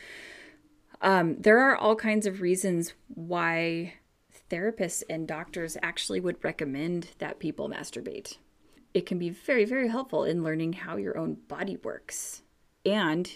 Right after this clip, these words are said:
you know, if you can learn how your body works, then obviously that's going to lead to a better relationship with your sexual partner.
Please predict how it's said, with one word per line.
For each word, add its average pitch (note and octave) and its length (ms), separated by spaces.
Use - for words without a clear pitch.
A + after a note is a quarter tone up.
you E3+ 100
know, D#3 180
if D3+ 220
you E3 140
can D#3+ 320
learn F3+ 260
how F#3 360
your E3+ 180
body F#3 260
works, D#3+ 380
then E3 260
obviously F#3 480
that's D3+ 260
going E3+ 300
to F3 80
lead E3 220
to E3+ 100
a - 40
better D#3+ 420
relationship G#3+ 600
with E3 160
your E3 120
sexual - 380
partner. - 520